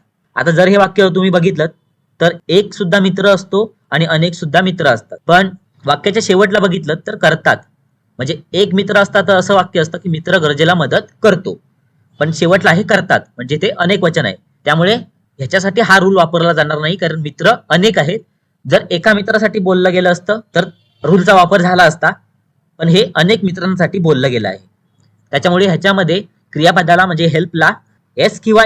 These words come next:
ईएस प्रत्यय लागणार नाही. फ्रेंड्स हेल्प in the need. काही वेळा शांतता कंटाळा निर्माण करते. Sometimes silence creates boredom. झाडं आपल्याला ऑक्सिजन देतात.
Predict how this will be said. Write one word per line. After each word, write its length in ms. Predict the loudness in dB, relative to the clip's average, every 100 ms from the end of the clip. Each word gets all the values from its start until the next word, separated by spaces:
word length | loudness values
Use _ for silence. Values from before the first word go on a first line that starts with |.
| 2
ईएस 240 | 0 0
प्रत्यय 340 | -2 -4 -2 0
लागणार 360 | 0 0 -2
नाही. 200 | -2 -8 -12 _ _ _
फ्रेंड्स 480 | 2 2 2 -2 -12 _ _ _
हेल्प 220 | -2 -2 -4
in 200 | -6 -2
the 100 | -2 -4 _ -6
need. 180 | -4 -4 -10 _ _ _ _ _ _ _
काही 240 | 2 4 4
वेळा 200 | 4 2
शांतता 500 | 2 0 2 0 0 -2
कंटाळा 420 | -4 0 4 4
निर्माण 400 | 2 0 -2 -2
करते. 280 | -6 -8 -14 _ _ _ _ -2
Sometimes 600 | 0 2 4 2 0 -8 _ _ -2
silence 600 | 0 2 2 2 0 -6
creates 400 | -8 -2 -2 -4 -12 -6
boredom. 380 | -4 -2 -4 -6 _ _ _ _ _ -18
झाडं 520 | -4 2 6 6 4 -4
आपल्याला 420 | -4 -2 0 -2 -4 -12
ऑक्सिजन 420 | -8 -4 -4 -6 0
देतात. 280 | 0 0